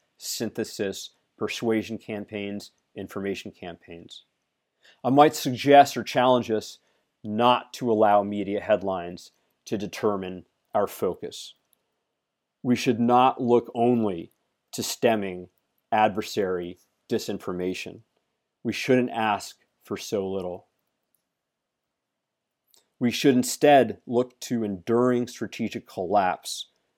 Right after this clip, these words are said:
of destabilizing influence campaigns at their root in order to advance our national interest. Fifth and final possible myth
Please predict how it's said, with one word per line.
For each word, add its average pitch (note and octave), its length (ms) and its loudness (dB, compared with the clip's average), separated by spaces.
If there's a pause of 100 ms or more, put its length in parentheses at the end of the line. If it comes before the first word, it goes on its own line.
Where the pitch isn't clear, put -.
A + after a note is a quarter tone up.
(160)
of F#2+ 240 -10
destabilizing G#2+ 1040 2
influence G#2 520 -6
campaigns F2+ 880 -12 (640)
at G#2 300 0 (100)
their G2 300 -2
root F#2 500 -8 (920)
in B2 180 2
order B2 720 6
to A2+ 180 -4
advance F#2+ 800 -4
our F#2+ 100 -10
national F2+ 720 -6
interest. - 540 -16 (1200)
Fifth B2 400 2
and G2 120 -10
final A2+ 580 0 (800)
possible A#2+ 540 0
myth A2 440 -2